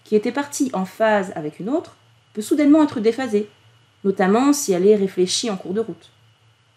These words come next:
Quoi qu'il en soit, que cette opposition de phase soit initiale ou acquise ultérieurement, ce raisonnement reste valable.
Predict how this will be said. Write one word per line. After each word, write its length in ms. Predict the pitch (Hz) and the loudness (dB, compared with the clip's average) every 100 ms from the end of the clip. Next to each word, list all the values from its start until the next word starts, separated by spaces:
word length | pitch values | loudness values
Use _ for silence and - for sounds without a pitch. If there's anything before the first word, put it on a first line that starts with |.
| _ _ | _ _
Quoi 120 | - | -10
qu'il 180 | 156 156 | -6 -4
en 60 | 151 | -4
soit, 340 | - 285 311 - _ _ - | -4 -4 -4 -10 _ _ -10
que 80 | 233 | -4
cette 180 | 254 | -2
opposition 380 | 285 294 285 302 | 0 2 2 2
de 100 | 294 | 2
phase 340 | 294 277 247 - | 0 0 -2 -2
soit 220 | 208 - | -2 -2
initiale 800 | 240 247 247 - 247 226 196 185 _ _ _ | 0 0 0 -6 -6 -4 -4 -6 _ _ _
ou 100 | 196 196 | -10 -4
acquise 460 | 208 - 262 233 | -4 -2 -4 -2
ultérieurement, 680 | 208 185 165 156 160 220 330 _ _ _ | -2 -4 -8 -8 -6 -4 -6 _ _ _
ce 160 | - 214 | -6 -4
raisonnement 380 | 240 233 254 | -2 0 0
reste 260 | 262 233 - | -2 -4 -6
valable. 360 | 208 170 143 | -6 -6 -8